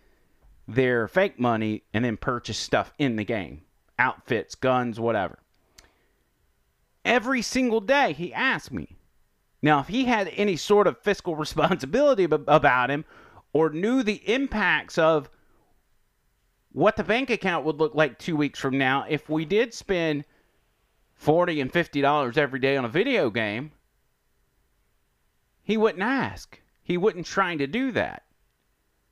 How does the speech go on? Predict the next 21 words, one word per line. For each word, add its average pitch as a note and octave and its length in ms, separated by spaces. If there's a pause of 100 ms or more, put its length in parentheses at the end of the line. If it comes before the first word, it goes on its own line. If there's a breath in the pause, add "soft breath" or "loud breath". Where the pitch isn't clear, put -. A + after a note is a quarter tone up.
(380)
Democrats G3 580
are F3+ 40
the D#3+ 80
same G3 340
way. G#3+ 320 (1800)
They E3+ 140
don't A3 220
care A#3+ 520
what E3 180
happens F3 540 (1040)
two G3+ 160
decades F3+ 560
from C3+ 240
now. F#2+ 300 (1040)
They C3 100
don't G3 140
care B3+ 280
what A#3 160
the G3 120
economy E3 580
looks B2+ 540